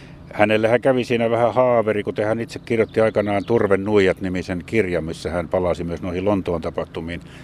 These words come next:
Ei koskaan muuten kirjoittanut Helsingin tapahtumista siinä kirjassa, mutta Lontoon tapahtumista, niin hän oli siellä astunut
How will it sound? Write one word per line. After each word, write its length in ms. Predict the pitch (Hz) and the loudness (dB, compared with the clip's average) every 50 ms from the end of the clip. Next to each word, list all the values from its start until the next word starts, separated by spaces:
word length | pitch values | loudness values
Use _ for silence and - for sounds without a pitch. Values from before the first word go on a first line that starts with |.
| - - - | -12 -2 0
Ei 100 | 95 92 | 0 0
koskaan 400 | - 117 - - - 104 98 95 | 0 -4 -10 -4 -2 -2 -2 -2
muuten 220 | 95 95 92 87 | -2 -4 -4 -4
kirjoittanut 520 | - 101 98 98 95 - - 98 101 - - | -2 -2 -2 -2 -4 -4 -6 -8 -4 0 0
Helsingin 340 | 127 110 - 90 85 78 | 0 0 0 -4 -6 -6
tapahtumista 600 | - 80 - 85 78 - - 80 80 73 69 85 | -8 -6 -6 -6 -8 -8 -10 -14 -14 -12 -12 -10
siinä 200 | 76 85 82 85 | -8 -8 -8 -8
kirjassa, 520 | 78 - 95 82 82 78 71 - - 85 - - - - - - - - - - - - | -8 -8 -8 -8 -8 -8 -10 -8 -8 -8 -8 -8 -12 -20 -20 -20 -20 -20 -20 -18 -12 -10
mutta 240 | 90 85 - 107 107 | -10 -6 -2 0 0
Lontoon 340 | 120 120 104 95 95 92 85 | 2 2 2 2 2 2 2
tapahtumista, 600 | 92 85 92 87 - - 92 90 85 - - 92 | 0 0 0 -2 -2 -4 -6 -8 -6 -6 -6 -4
niin 100 | 92 87 | -2 -2
hän 160 | 104 107 101 | 0 0 0
oli 180 | 90 85 87 82 | 0 -2 -2 0
siellä 300 | - 110 104 98 98 101 | 0 0 2 2 2 2
astunut 540 | 104 - - - 101 90 87 - - - | 0 0 -2 -2 -2 -2 -2 -4 -6 -12